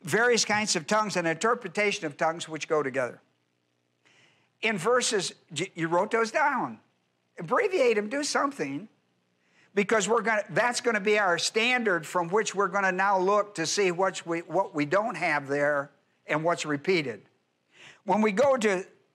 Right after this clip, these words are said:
First Corinthians twelve, twenty-eight through thirty, we have listed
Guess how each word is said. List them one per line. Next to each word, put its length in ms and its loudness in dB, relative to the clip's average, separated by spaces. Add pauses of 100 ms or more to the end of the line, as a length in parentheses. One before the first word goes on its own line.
(160)
First 340 0
Corinthians 460 0
twelve, 280 2
twenty-eight 360 0
through 180 -4
thirty, 480 2 (540)
we 200 2
have 320 2
listed 580 2